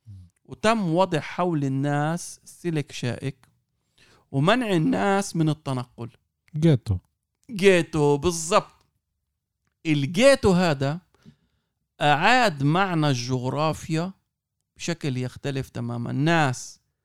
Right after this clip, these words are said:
Speaker 2: اللي كان الحيز تبعها العالم العربي كله، تخيل واحد زي سيدي كان ينزل على برج الساعة ياخد تاكسي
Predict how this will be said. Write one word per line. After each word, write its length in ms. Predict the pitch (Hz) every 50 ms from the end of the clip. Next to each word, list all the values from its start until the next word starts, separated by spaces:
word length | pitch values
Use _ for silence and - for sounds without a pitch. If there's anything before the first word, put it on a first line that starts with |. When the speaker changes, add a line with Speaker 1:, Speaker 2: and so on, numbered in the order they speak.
| _ _ _ _ _ _ _ _
Speaker 2:
اللي 200 | 135 127 123 123
كان 300 | 127 - 185 175 175 165
الحيز 580 | 143 135 - - 165 160 165 151 135 127 123 -
تبعها 440 | - 131 127 147 147 135 120 120 120
العالم 440 | 123 127 135 139 139 135 127 123 127
العربي 440 | 127 123 127 131 131 131 131 135
كله، 380 | - - 131 123 120 120 123 135 - _ _ _ _ _ _ _ _ - - 120
تخيل 320 | _ _ 131 123 123 120 117
واحد 340 | 127 139 131 131 127 123 131
زي 160 | - 127 131
سيدي 440 | - - 160 151 135 143 143 160 - _ _ _ _ _ _ _ _ _ _ _ _ _ _ _ _ _ _
كان 160 | 135 131 139
ينزل 300 | 156 160 147 131 127 120
على 100 | 123 127
برج 260 | 123 147 139 123 120
الساعة 380 | 117 - - - 156 143 135 127
ياخد 320 | 135 143 151 - - 127
تاكسي 460 | - - 143 139 - - - 135 165